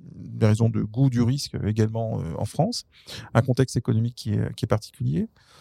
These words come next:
des lois qui ont évolué peut-être de manière antagoniste avec des politiques, euh, internes, euh, intracommunautaires qui,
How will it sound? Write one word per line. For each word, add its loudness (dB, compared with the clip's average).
des 8
lois 0
qui -6
ont 4
évolué 4
peut-être 0
de 2
manière 2
antagoniste 2
avec -2
des -2
politiques, 0
euh, 2
internes, 2
euh, -8
intracommunautaires 2
qui, -18